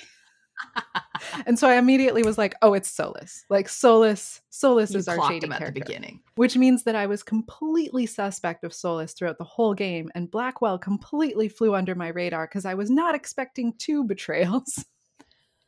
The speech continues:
Speaker 1: So well played, BioWare. Well, well played. I should have been, because Isabella also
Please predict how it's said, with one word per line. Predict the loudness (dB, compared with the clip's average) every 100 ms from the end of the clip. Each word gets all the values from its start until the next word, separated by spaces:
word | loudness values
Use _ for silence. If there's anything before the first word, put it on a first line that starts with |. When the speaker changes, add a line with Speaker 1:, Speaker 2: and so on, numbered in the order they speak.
| _ -20 -20 -16
Speaker 1:
So | 0 2
well | 4 2
played, | 2 0 0 -2 -8 _
BioWare. | -2 0 0 -2 -4 -6 -6
Well, | -4 -4 -4 -2
well | 0 0
played. | 0 -4 -4 -2
I | -2
should | 2 2
have | 2 -2
been, | -4 -4
because | -4 -4 -6 -6
Isabella | -8 -6 -2 -2 -2
also | -2 -4 -4 -4 -4